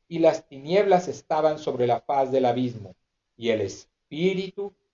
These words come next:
de Dios se movía sobre la faz de las aguas". Génesis uno, del uno y dos. Moisés fue inspirado por Dios para describir el inicio extraordinario del universo, el cual se encontraba desordenado y vacío.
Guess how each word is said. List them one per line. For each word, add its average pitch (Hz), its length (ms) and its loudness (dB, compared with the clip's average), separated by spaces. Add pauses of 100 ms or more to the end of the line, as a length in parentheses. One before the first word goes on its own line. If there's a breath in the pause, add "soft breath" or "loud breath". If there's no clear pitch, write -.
de 175 140 -2
Dios 139 300 2
se 135 120 -2
movía 127 560 0
sobre 120 380 -2
la 101 120 -16
faz 117 420 -8
de 117 80 -2
las 113 220 -6
aguas". 117 340 -4 (400)
Génesis 117 400 -14 (200)
uno, 139 360 -14 (460)
del 107 260 -14 (240)
uno 120 400 -10
y 123 80 -16
dos. - 320 -12 (480)
Moisés 135 720 2
fue 160 140 2
inspirado 156 560 2
por 147 180 -4
Dios 170 400 6 (280)
para 165 180 4
describir 170 540 0
el 208 120 8
inicio 196 360 0
extraordinario 180 760 2
del 147 140 0
universo, 127 640 0 (300)
el - 180 -6
cual - 160 4
se - 100 0
encontraba 202 640 2
desordenado 175 680 0
y 151 60 -4
vacío. - 460 -12